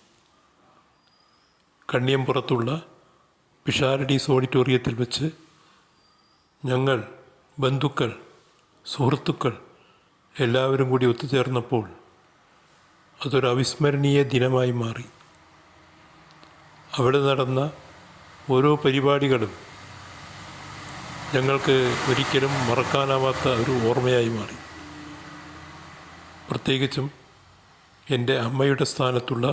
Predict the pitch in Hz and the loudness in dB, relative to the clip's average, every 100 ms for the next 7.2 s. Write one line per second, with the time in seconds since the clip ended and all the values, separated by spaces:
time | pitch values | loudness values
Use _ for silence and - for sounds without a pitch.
0 | - - - _ _ _ _ _ _ - | -4 -16 -20 _ _ _ _ _ _ 0
1 | 123 131 135 135 135 123 131 - - - | 2 4 4 4 4 4 2 -2 -20 -20
2 | _ _ _ _ _ _ _ _ _ _ | _ _ _ _ _ _ _ _ _ _
3 | _ _ _ - 131 139 151 151 151 - | _ _ _ -2 2 4 4 2 2 0
4 | 131 120 107 - - - - 135 127 127 | 2 0 -2 -6 -20 -16 -4 0 0 0
5 | 120 143 165 - _ _ _ _ _ _ | 0 -2 -6 -10 _ _ _ _ _ _
6 | - 131 127 123 127 117 123 131 131 127 | -6 -2 -2 2 2 2 0 2 4 4
7 | 131 | 0